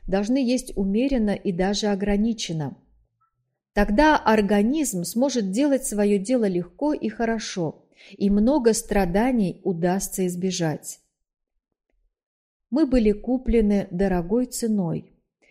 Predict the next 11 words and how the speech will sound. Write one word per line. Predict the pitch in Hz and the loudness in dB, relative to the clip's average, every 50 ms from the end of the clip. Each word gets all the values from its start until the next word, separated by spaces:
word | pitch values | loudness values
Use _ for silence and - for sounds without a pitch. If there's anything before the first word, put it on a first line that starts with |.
| _ _ _ _ | _ _ _ _
поэтому | - 190 202 233 269 277 269 - 233 220 220 | 2 2 4 4 4 2 2 0 0 0 0
должны | 185 185 190 196 196 190 196 220 254 285 | 2 2 2 2 2 0 0 0 -2 -2
прославлять | - - 220 220 196 - - 196 190 185 196 226 240 247 240 - | 0 2 2 2 2 2 0 0 0 0 0 0 0 0 -2 -4
Бога | 180 170 180 208 247 269 240 202 190 180 | -6 -4 0 0 2 2 2 0 0 -2
в | 180 - - | -2 -6 -8
телах | - - 190 175 175 196 226 247 240 - - - | -4 -4 -2 0 0 0 -2 -2 -4 -6 -6 -4
наших | 196 185 175 165 170 - - - 165 160 - _ _ _ _ _ _ _ _ - | -4 -2 -2 -4 -4 -6 -6 -8 -10 -12 -14 _ _ _ _ _ _ _ _ -6
и | 208 202 | -6 -4
душах | - 180 208 214 233 247 - - 196 185 190 - | -4 -2 -4 -4 -4 -6 -6 -6 -6 -6 -6 -6
наших, | 190 180 170 156 156 - - - - - _ _ _ _ _ _ _ _ _ _ - - - | -6 -4 -4 -4 -6 -8 -10 -12 -14 -16 _ _ _ _ _ _ _ _ _ _ -20 -10 -6
которые — | - 190 - - 262 262 254 247 240 226 220 220 220 - | -4 -2 0 0 0 0 2 0 0 0 -2 -4 -8 -12